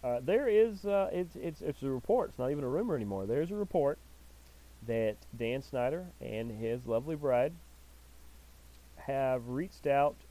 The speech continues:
to a financing firm or company to explore the possibility of selling the team. Yeah,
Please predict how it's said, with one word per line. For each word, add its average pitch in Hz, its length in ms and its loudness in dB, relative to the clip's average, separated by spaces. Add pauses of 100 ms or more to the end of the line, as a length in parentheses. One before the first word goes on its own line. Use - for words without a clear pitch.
(120)
to 120 480 -4
a 101 840 -4 (100)
financing 135 520 -4
firm 110 380 -4 (1000)
or 110 120 -8
company 110 440 -6 (640)
to 120 640 -2 (180)
explore 160 560 0
the 165 80 0
possibility 131 840 -2
of 113 320 0
selling 113 400 -2
the 107 80 -4
team. 95 240 -8 (2500)
Yeah, 117 240 4